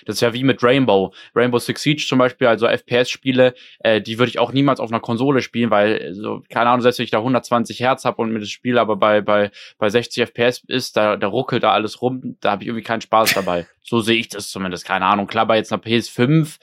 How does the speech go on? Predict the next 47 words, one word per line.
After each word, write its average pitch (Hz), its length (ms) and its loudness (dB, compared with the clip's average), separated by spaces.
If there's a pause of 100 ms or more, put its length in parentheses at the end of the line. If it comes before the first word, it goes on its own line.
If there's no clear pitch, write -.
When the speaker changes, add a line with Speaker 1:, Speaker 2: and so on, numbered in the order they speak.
(360)
Speaker 1:
könnte 120 200 0
man, 104 420 -2
klar, 110 180 0
da 110 80 2
sind 101 220 -6
die 104 120 -10
Zahlen 113 260 -2
nochmal 101 200 2
anders, 123 360 2
aber, 101 260 2 (260)
ähm, 98 480 0 (140)
zumindest 101 540 -4 (180)
so - 100 -10
rein 95 200 -2
vom 95 160 -8
Thema 95 240 -2
her 92 220 -4 (180)
war 98 140 2
ich - 200 -8
mit 104 200 -6
dem, 98 200 0 (280)
mit 101 160 -8
dem 98 180 -4 (300)
P 117 160 -2
C 135 420 2
in 110 80 -4
dem 139 240 2
Fall 143 180 0
zumindest 120 380 -2
weit 95 240 -2
zufriedener 92 440 -8
oder 92 100 -4
bin 110 100 2
ich - 140 -4
zu 95 160 -14
weit 92 180 0
zufriedener. 98 320 -8
Ich 90 80 -8
hab 98 80 -8
schon 104 140 -6
mal 92 80 0
auf 95 100 -6
einer 98 80 -6
Konsole 98 300 -6
gezockt, 95 320 -6
aber 87 100 -4
ich, - 160 -12